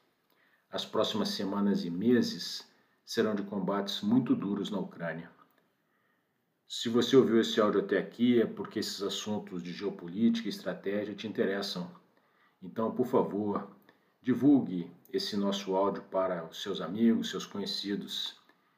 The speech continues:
E, se você quiser nos ajudar a manter esse projeto de pé,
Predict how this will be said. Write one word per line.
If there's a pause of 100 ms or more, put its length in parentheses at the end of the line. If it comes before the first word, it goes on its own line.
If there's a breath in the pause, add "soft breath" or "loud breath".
(120)
E, (280)
se
você
quiser
nos
ajudar
a
manter
esse
projeto
de
pé,